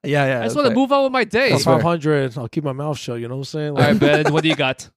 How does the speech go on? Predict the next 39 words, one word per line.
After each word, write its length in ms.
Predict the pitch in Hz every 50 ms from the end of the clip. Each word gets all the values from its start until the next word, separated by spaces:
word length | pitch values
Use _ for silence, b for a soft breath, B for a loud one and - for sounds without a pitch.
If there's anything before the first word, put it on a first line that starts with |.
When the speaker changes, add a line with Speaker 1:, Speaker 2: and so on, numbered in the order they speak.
| _ _
Speaker 3:
<laughs> 140 | _ _ -
uh, 340 | 131 143 147 151 151 151
what's 300 | 151 147 160 143 - -
it? 280 | 156 143 127 117 107 117 - _ _ _
So 160 | - - 151
I 120 | 151 147 151
have 180 | 156 170 160 156
an 60 | 160
old 220 | 147 147 151 143
dog 380 | 127 143 131 127 135 143 156 170 - _ _
that, 300 | - 117 120 120 120 117
um, 360 | 113 113 110 110 110 110 104 - - - _ _ _ _ _ _ _ _ _ _ _ _ _
you 60 | -
know, 240 | 143 139 135 127 127 127
I 80 | - 139
love 180 | 143 151 151 147
him 80 | 151
to 80 | 139 147
death 300 | 117 131 127 139 147 -
and 100 | 165 160
stuff. 160 | 160 170 175
Speaker 2:
Eighteen 140 | 185 190 170
years 200 | 165 160 139 127
old. 240 | 135 123 120 113 113 - _ _ _ -
Speaker 3:
No, 160 | 156 170 185
no, 180 | 180 175 185 185
uh, 320 | 170 160 151 151 147 147
seventeen 500 | 135 - - 196 185 175 170 - - 156 147
now. 120 | 139 135 147
It's 140 | 147 -
just 100 | - 143
seventeen, 440 | - - 143 139 135 127 - 160 165
but 160 | 151 143 139
he's 120 | 147 180 -
still 140 | - 214 180
old, 200 | 165 151 127 113
right? 240 | 117 120 135 151 - _ _ _ _ _ _ _ _ _
So, 420 | - - 156 147 147 147 147 143 139
um, 380 | 135 131 131 131 127 123 131